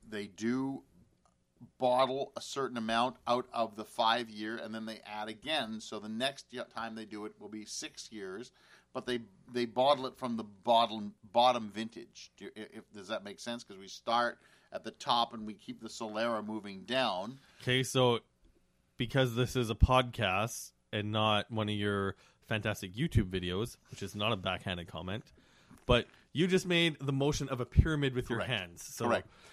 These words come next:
Speaker 1: So when you start in a Solera system, for the, for the,
Speaker 2: <laughs>
Speaker 1: for the easiest way to
Speaker 2: I
Speaker 1: do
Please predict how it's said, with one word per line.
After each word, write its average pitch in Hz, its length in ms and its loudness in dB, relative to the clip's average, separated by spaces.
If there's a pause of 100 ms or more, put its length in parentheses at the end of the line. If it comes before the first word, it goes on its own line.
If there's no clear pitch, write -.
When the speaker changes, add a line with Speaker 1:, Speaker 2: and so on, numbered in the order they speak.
(260)
Speaker 1:
So - 160 -6
when - 140 -4
you - 100 4
start 170 420 2 (420)
in 143 120 -6
a - 20 -4
Solera 151 540 2
system, 117 580 -4 (160)
for 120 140 -12
the, 113 240 -6
for 120 120 -8
the, 104 300 -10 (140)
Speaker 2:
<laughs> - 400 -8
Speaker 1:
for 127 600 0
the 123 140 -4
easiest 143 420 -6
way 127 220 -2
to 110 80 -2
Speaker 2:
I 160 60 4
Speaker 1:
do 156 100 8